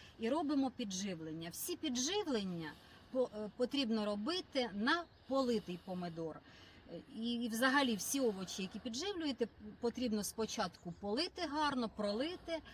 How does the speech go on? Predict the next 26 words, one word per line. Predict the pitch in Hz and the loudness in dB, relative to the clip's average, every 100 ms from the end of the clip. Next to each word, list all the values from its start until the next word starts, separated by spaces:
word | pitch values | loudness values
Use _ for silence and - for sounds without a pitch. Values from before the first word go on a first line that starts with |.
| - - | -20 -8
а | - 208 | -4 -4
потім | - 349 285 247 | -2 -2 0 0
тільки | 254 247 | -2 -6
підживлювати. | 214 190 160 165 156 151 160 - - | -6 -4 -4 -4 -4 -4 -4 -6 -6
У | 254 | 0
мене | 302 311 247 233 | 4 6 6 6
майже | 247 240 202 214 | 4 2 2 0
добу | 202 220 214 220 | 0 0 0 0
йшов | 185 - 226 202 | -2 0 0 0
дощ, | 214 349 392 - - - - - | -2 -2 -4 -8 -10 -16 -20 -10
тому | - 370 320 247 | -2 2 4 6
я | 262 | 6
підживлюю | 220 247 190 208 349 370 311 285 269 214 190 | 6 0 -4 0 2 2 2 2 0 -4 0
без | 254 339 339 - - | 6 6 6 -2 -6
поливання. | 220 214 185 165 151 151 156 156 - - - - - - - | -4 -4 -2 -2 -2 -6 -10 -10 -12 -14 -16 -18 -18 -16 -10
Проливаємо | - 202 202 240 370 370 339 302 302 277 - - - | -4 -2 0 4 6 6 6 8 6 2 -6 -16 -4
приблизно | 269 254 339 339 269 233 | 0 2 2 4 4 4
літру, | 190 190 - 170 165 160 - | 2 -2 -4 -6 -6 -8 -10
як | 185 165 | -8 -4
я | 185 | -4
говорила, | 175 175 190 269 339 311 285 247 | -4 -2 0 0 2 4 2 0
ми | 185 220 262 | -2 0 2
виливаємо | 208 185 180 233 311 330 269 208 | 0 0 2 2 4 8 6 6
на | 180 175 | 0 0
наш | 196 294 320 - | 2 2 0 -6
кущик | 214 233 269 - 277 | 0 4 4 2 -2